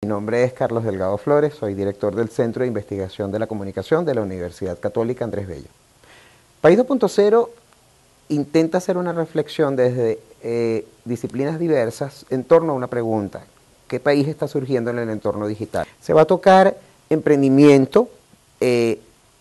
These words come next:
eh, ciberpolítica, y infociudadanía, gobierno electrónico, eh, e-learning. Se va a tocar también sociedad del conocimiento,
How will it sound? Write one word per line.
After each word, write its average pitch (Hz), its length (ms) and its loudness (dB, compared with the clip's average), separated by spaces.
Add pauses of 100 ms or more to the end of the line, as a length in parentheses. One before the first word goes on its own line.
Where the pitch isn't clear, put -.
(100)
eh, 113 560 0
ciberpolítica, 127 1300 0 (140)
y 113 560 -2
infociudadanía, 117 1160 -2
gobierno 107 640 2
electrónico, 113 1160 0 (640)
eh, 110 600 0 (400)
e-learning. 120 680 4 (360)
Se - 260 0
va 107 260 6
a 104 40 4
tocar 117 360 2
también 113 420 0
sociedad 113 400 -2
del 98 100 -2
conocimiento, 117 1120 0